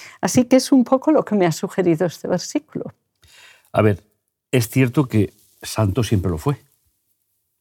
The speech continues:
Speaker 2: Pero hay algo que a mí me gustaría resaltar como comienzo,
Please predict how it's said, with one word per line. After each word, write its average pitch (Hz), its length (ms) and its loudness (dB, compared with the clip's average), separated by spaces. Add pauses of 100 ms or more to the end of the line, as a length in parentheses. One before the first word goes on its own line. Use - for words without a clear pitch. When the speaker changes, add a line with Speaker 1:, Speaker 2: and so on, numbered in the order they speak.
(920)
Speaker 2:
Pero 101 320 0 (1040)
hay 123 200 2
algo 143 240 0
que 104 360 0 (180)
a - 80 -2
mí 104 80 4
me 113 60 6
gustaría 110 340 2
resaltar 92 680 -2 (460)
como 90 300 0
comienzo, 95 640 2